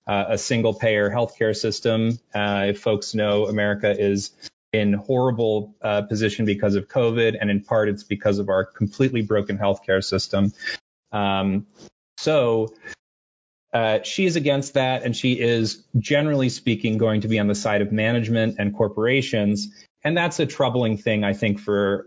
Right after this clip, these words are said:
uh, working class Sikhs who do make up the majority of the Sikh population in America. So, um, that, that's a, a major kind of thing that I would look at in terms of the signaling of, of what we can expect,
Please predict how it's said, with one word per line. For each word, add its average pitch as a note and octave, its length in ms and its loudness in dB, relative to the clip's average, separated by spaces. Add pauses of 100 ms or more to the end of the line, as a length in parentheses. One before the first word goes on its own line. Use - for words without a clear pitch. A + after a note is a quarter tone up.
(120)
uh, G#2+ 140 0
working G#2+ 380 -2
class G2+ 340 -2
Sikhs G2+ 340 0
who A#2 140 0
do B2 240 2
make A#2 240 0
up G#2 160 -2
the A2+ 60 -4
majority G2 520 0
of G2 360 0
the G#2 80 -2
Sikh G2+ 260 -2
population F#2+ 560 0
in F#2+ 80 2
America. F#2+ 540 0
So, A#2 320 0 (400)
um, A2 400 0 (400)
that, D3+ 180 0
that's D3+ 320 -2 (180)
a, A#2 240 -2
a A2+ 60 2
major A2 800 0
kind G#2+ 200 -2
of G2 120 -4
thing A#2+ 240 0
that G#2+ 120 0
I G2+ 120 0
would G2+ 140 0
look B2+ 260 -2
at A#2 280 0
in A2 140 -2
terms G2+ 320 0
of G2+ 160 0
the G2+ 80 0
signaling G2 640 0
of, F#2+ 300 -2
of G2+ 220 0
what G2+ 180 0
we G2 140 0
can G2 160 -2
expect, - 560 -2